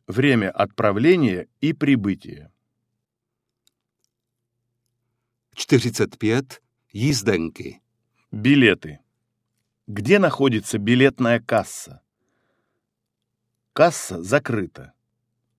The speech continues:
Speaker 1: Открыта. Здесь выдают плацкарты. Я хотела бы билет до Москвы. Вы хотите обратный билет?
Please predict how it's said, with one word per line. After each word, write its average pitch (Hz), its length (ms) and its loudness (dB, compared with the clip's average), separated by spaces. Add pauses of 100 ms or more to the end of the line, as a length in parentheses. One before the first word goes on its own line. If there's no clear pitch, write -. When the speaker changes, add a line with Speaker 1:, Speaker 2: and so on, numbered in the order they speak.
(120)
Speaker 1:
Открыта. 95 680 -6 (2000)
Здесь 113 440 -2
выдают 117 400 2
плацкарты. - 760 -4 (1800)
Я 127 380 0
хотела 143 440 2
бы 117 100 4
билет 117 480 2
до 113 180 2
Москвы. 101 600 -2 (2000)
Вы 123 160 0
хотите 143 420 0
обратный 107 640 2
билет? 82 480 -10